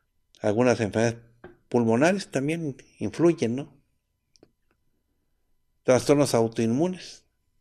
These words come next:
Bueno, estas comorbilidades preexistentes pueden enfrentar un mayor riesgo de sufrir secuelas, porque interactúan, ¿no?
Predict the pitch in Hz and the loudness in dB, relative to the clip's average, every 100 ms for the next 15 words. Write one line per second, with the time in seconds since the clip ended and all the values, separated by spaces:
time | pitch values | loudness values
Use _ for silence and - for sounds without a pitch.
0 | _ _ _ _ _ - 131 143 _ _ | _ _ _ _ _ -10 -10 -10 _ _
1 | _ _ _ _ _ _ _ _ _ _ | _ _ _ _ _ _ _ _ _ _
2 | _ _ _ _ _ _ - - 120 113 | _ _ _ _ _ _ -10 -4 -2 -2
3 | - _ - 120 117 113 113 113 113 135 | -6 _ -4 -2 0 0 0 -2 0 0
4 | 123 - 120 - 127 143 131 156 143 - | 0 -4 -4 -4 -4 -4 -4 -6 -8 -2
5 | 120 117 101 98 _ _ _ _ _ _ | -2 -2 -6 -12 _ _ _ _ _ _
6 | _ _ _ _ _ _ _ _ - 110 | _ _ _ _ _ _ _ _ -8 -4
7 | 110 110 123 127 117 113 120 120 123 107 | -2 -2 -2 -2 -2 -2 -2 -2 -4 -4
8 | 98 107 95 113 - - 143 147 - _ | -6 -6 -6 -6 -6 -4 -4 -4 -8 _
9 | _ _ _ _ _ _ _ _ _ _ | _ _ _ _ _ _ _ _ _ _
10 | _ _ _ _ 135 123 135 127 135 135 | _ _ _ _ -6 -2 -2 0 0 0
11 | - 180 131 | -4 -6 -6